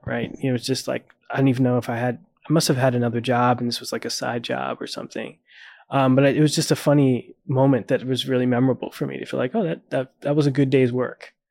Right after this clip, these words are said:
right? And, um, I don't know why it sticks with me, <laughs> but it did.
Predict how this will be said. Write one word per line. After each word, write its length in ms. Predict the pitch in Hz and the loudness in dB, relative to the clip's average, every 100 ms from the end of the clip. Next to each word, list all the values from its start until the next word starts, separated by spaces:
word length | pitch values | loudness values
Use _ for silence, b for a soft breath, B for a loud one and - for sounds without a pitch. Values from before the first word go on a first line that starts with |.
| _ _ _ | _ _ _
right? 260 | 127 127 131 - | 0 0 0 -2
And, 400 | 139 131 131 127 - | 2 4 4 0 0
um, 400 | 143 131 127 120 _ _ _ _ _ _ _ _ _ _ _ _ _ _ _ _ _ _ _ _ | 2 4 2 0 _ _ _ _ _ _ _ _ _ _ _ _ _ _ _ _ _ _ _ _
I 60 | 160 | 4
don't 100 | 170 | 6
know 100 | 160 | 6
why 200 | 143 135 | 6 4
it 80 | - | 0
sticks 260 | - - | -4 -6
with 120 | - | -10
me, 480 | - - - 127 226 | -16 -16 -12 2 4
<laughs> 60 | - | 4
but 120 | 175 | 4
it 180 | 160 - | 4 2
did. 220 | - - | -2 -4